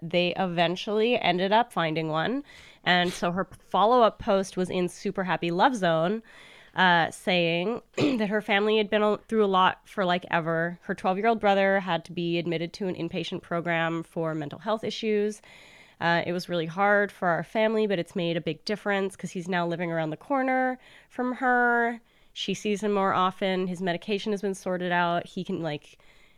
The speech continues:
function, like, he's doing really well now.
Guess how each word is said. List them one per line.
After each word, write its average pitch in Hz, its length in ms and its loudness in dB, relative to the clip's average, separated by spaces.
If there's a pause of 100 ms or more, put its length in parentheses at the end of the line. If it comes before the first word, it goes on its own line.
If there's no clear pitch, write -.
(140)
function, 170 1040 -2 (720)
like, - 280 -8 (180)
he's 202 220 -8
doing 214 220 2
really 165 220 0
well - 200 -6
now. - 260 -10